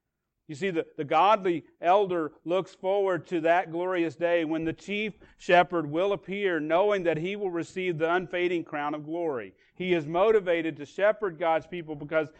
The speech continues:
of his love for Jesus and his desire to see God's people to be more like him. That is, more like Christ.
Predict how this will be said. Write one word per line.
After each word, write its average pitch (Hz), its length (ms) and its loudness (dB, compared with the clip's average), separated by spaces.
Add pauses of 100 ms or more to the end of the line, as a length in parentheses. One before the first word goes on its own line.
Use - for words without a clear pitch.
(120)
of 160 160 0
his 151 160 -2
love 180 360 2
for 170 100 -2
Jesus 156 560 -4 (180)
and 165 140 -2
his 160 100 0
desire 175 640 2
to 160 140 -10
see 185 300 -6
God's 175 360 2
people 165 360 -4
to 156 100 -10
be 165 160 -2
more 170 340 2
like 170 300 4
him. 139 480 -2 (760)
That 147 140 -6
is, 143 120 -6
more 139 220 -4
like 117 220 -2
Christ. 104 580 -10